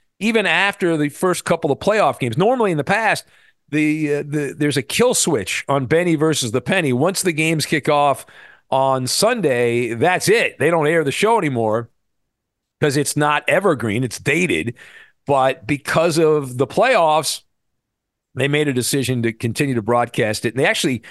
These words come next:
released the show on Thursday this week.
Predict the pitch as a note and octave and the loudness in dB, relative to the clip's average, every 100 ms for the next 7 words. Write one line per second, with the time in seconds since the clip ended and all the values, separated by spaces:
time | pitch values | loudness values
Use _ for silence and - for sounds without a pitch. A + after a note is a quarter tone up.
0 | - - C#3 B2+ E3+ E3+ - A#2+ D3 C3+ | -20 -8 -4 -2 0 -2 -2 -2 2 2
1 | B2+ A#2 A2 G#2+ - G3 A3 G#3 C3+ D#2 | 2 0 -2 -6 -2 0 2 0 -4 -6
2 | A1 - _ _ _ _ _ - A#2 A#2 | -6 -10 _ _ _ _ _ -6 -2 -2
3 | G#2 F#2 E2+ | -2 -2 -4